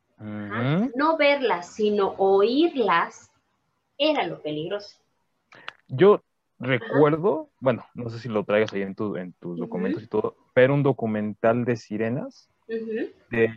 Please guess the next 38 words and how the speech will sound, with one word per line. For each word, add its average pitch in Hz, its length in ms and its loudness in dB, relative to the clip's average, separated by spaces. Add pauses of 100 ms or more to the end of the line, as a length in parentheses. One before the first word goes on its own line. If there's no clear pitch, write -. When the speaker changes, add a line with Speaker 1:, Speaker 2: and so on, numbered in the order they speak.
(120)
Speaker 2:
eh, 117 200 0
no 123 80 -4
me 143 40 0
acuerdo 147 180 2
si 147 60 -2
es 135 120 -2
Discovery 120 460 0
Channel 254 340 -4 (180)
o 104 220 -4
de 87 840 -4
History, 165 400 -4 (120)
no 151 120 -8
me 156 100 -4
acuerdo, - 380 -4
la 139 120 -10
verdad, 131 260 -6 (260)
lo 95 100 -8
vi 104 60 -2
hace 107 140 -8
mucho 107 240 -8
tiempo. 104 360 -6 (260)
Speaker 1:
Ujú. 226 260 -12
Speaker 2:
Un 120 60 -4
día 117 100 4
que 117 100 -4
fuimos 113 360 -2
a, 90 220 0
a 92 240 -8
hacer 107 240 -2
lentes 110 380 0
de 101 120 -2
alguien, 113 480 -2 (460)
lentes 208 220 -6
de 190 80 -4
contacto, 98 520 -2
lentes, 98 280 -6
no 104 120 -2
sé, 110 200 -6